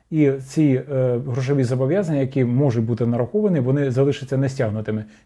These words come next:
Ні, друзі, всі податкові зобов'язання, які виникли навіть... До двадцять четвертого лютого двадцять другого року, навіть стосовно тих платників податків, які знаходяться на тимчасово окупованих територіях або на територіях, на яких ведуться бойові дії, всі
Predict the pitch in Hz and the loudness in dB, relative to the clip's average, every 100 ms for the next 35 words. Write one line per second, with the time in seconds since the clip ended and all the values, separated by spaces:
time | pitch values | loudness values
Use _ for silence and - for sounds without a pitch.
0 | - 143 120 - - 127 139 107 107 - | -2 0 0 -4 -8 0 0 0 -4 -10
1 | _ - - 170 147 131 131 143 123 131 | _ -8 0 2 2 0 0 2 2 2
2 | 127 139 120 123 123 127 123 143 135 127 | 4 4 2 0 -2 -2 0 2 2 0
3 | 123 131 151 113 104 - _ - 127 202 | 0 0 2 0 -2 -8 _ -6 2 4
4 | 180 185 185 165 - - 139 156 170 165 | 4 0 0 -4 -4 -10 -6 -2 -2 -2
5 | 160 143 151 160 147 131 151 143 139 147 | 0 2 2 2 2 0 0 -2 -2 0
6 | 139 143 117 113 - 98 - - 131 160 | 2 2 2 0 -2 -8 -12 -10 -2 0
7 | 180 180 170 180 170 160 - 175 175 165 | 0 0 -2 0 0 -2 0 -2 -2 -4
8 | 151 151 165 170 151 135 160 156 143 151 | -4 -2 -2 0 -2 0 0 0 0 0
9 | 139 151 147 151 135 143 147 165 156 139 | 0 0 -2 -2 -2 -4 -4 -2 0 0
10 | - 147 147 139 135 135 131 135 127 120 | -2 -2 0 -2 0 0 2 2 2 0
11 | - - 143 139 143 135 143 135 147 135 | -8 -6 0 2 2 2 0 2 2 2
12 | 135 127 131 123 127 131 135 131 117 - | 0 -2 -2 -2 0 2 0 0 -6 -8
13 | _ 120 127 113 107 107 202 196 - - | _ -2 2 4 2 2 4 2 0 -12
14 | _ - - 196 170 | _ -20 0 4 4